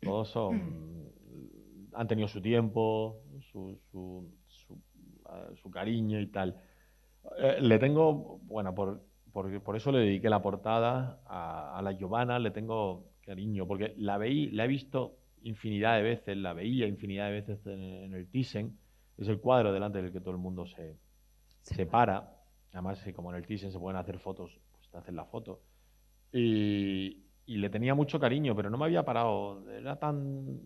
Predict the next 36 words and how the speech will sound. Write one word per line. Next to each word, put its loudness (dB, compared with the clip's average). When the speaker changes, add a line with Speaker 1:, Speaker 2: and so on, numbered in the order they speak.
Speaker 1:
mainstream 0
que -2
no 2
me 4
había 6
parado 4
mucho -2
a, 0
a, -14
a -12
indagar -4
su -14
historia, -8
¿no? -10
Entonces, -8
cuando 6
de 8
repente 4
te, 4
te -4
cuentan, 4
un, -10
un -8
día, 2
pues -8
mira, -6
es -10
que -14
es -12
un -6
cuadro 0
póstumo, -6
es -16
que -8
Giovanna -2
está, -6